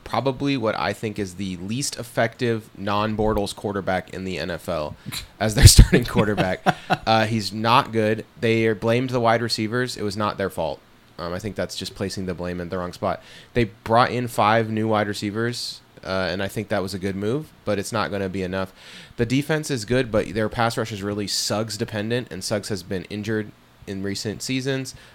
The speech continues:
Speaker 1: I'm worried about him. I really like Terrell Suggs if he stays healthy.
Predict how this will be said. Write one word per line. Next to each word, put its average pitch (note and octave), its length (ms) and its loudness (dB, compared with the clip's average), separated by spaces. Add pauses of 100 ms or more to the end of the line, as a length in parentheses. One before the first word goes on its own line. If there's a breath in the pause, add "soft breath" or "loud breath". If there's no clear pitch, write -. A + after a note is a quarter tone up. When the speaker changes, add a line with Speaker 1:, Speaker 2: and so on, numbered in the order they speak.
(100)
Speaker 1:
I'm F#2+ 120 -4
worried G2+ 260 2
about G#2 260 4
him. G#2 180 -2
I - 60 -4
really G#2 220 0
like G2 180 0
Terrell A2+ 180 -2
Suggs A2 300 -4
if F#2 80 -14
he F#2 80 -10
stays E2+ 320 -6
healthy. G#2+ 480 -4